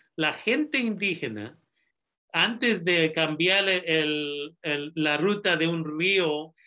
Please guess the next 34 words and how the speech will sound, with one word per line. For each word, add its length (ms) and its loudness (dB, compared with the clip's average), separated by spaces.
antes 420 0
de 120 0
cambiar 600 0
diferentes 640 -4
cosas 480 -2
a 100 -2
sus 240 -6
alrededores 880 0
hace, 540 -4
you 80 0
know, 240 -2
cientos 500 0
y 80 2
cientos 420 0
de 120 0
años 260 -2
atrás, 420 -2
pensaban 640 0
de 140 -2
que 220 -4
cada 260 0
decisión 580 -2
grande 360 -2
así, 420 -6
¿cómo 300 2
iba 160 2
a 60 2
afectar 420 0
las 180 -2
siguientes 560 -4
siete 400 -2
generaciones? 840 -4
Y 120 2
aquí, 520 0